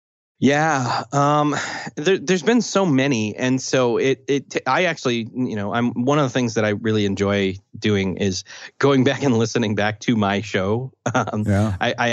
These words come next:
Speaker 1: I actually just did that a little while ago. I went back and listened to one a couple weeks ago that was from a year ago. And it was, uh, the author Rob Bell was on, and he was talking about his latest book at the time was, um, uh, How to Be Here.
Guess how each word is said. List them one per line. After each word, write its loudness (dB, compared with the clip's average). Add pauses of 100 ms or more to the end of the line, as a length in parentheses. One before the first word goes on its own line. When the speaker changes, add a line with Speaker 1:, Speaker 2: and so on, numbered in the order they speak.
(100)
Speaker 1:
I 0
actually -4
just -6
did -4
that 0 (600)
a 0
little 4
while 4
ago. 0
I 0
went 0
back 0
and 0
listened -4
to -2
one 0
a -2
couple -4
weeks 0
ago 0 (400)
that 2
was -2
from 2
a 2
year 2
ago. 0
And -2
it 0
was, 0
uh, 2
the 2
author 2
Rob 2
Bell 4
was 0
on, -2
and 0
he -6
was 0
talking 0
about 2
his 0
latest 0
book -2
at -4
the -6
time 0 (380)
was, 2
um, 0 (560)
uh, 2
How 2
to -4
Be -2
Here. -2